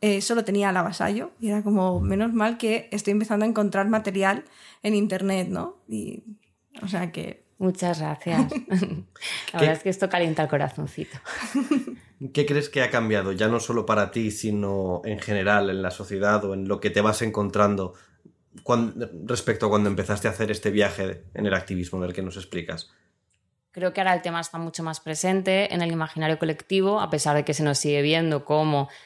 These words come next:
Speaker 2: la excepción, lo raro, los que tenemos miedo al amor, eh, al compromiso, etcétera, etcétera.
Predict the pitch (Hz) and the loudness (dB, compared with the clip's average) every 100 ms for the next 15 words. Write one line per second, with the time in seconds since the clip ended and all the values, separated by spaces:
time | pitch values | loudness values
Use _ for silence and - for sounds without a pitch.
0 | _ 139 131 - 131 - 156 151 151 151 | _ -2 0 0 -2 -2 2 2 2 0
1 | - 147 135 143 147 147 147 147 139 143 | 0 0 2 2 2 2 2 0 -2 0
2 | 135 135 139 143 139 135 135 139 151 151 | 2 2 2 2 4 2 2 2 2 2
3 | 151 151 151 151 - 147 147 143 135 135 | 2 0 -2 0 0 0 0 0 0 0
4 | 147 143 151 135 - 147 151 185 185 208 | 0 -2 -4 -6 -2 0 2 0 0 -2